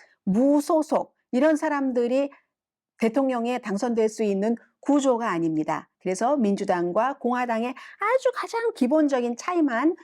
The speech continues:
좀 말씀을 드리겠습니다. 민주당은 데모크래츠라고 하죠. 민주당원들,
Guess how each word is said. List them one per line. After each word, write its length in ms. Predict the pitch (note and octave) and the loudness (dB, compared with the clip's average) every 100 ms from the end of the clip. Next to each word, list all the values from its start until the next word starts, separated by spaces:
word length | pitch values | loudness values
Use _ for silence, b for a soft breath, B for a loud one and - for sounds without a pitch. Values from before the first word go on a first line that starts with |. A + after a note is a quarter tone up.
| B | B
좀 160 | - G3+ | -4 0
말씀을 400 | F#3 E3+ F3 F3+ | 0 -2 -2 -2
드리겠습니다. 800 | F3+ E3 E3 - D#3+ D#3 - - b b b b | 0 0 0 -2 0 0 0 -6 b b b b
민주당은 640 | A#3+ D4 E4+ D4 C4+ C#4 C4+ | 2 4 4 2 2 2 4
데모크래츠라고 840 | B3+ D#4 D#4+ B3+ G#3+ - F3+ E3 | 4 4 2 -4 -4 -2 -2 -2
하죠. 300 | D#3+ D#3 A#3+ | -4 -4 0
민주당원들, 800 | C#4+ G3+ F#3+ F3 E3+ E3 G3 E4 | 2 2 2 2 2 2 2 2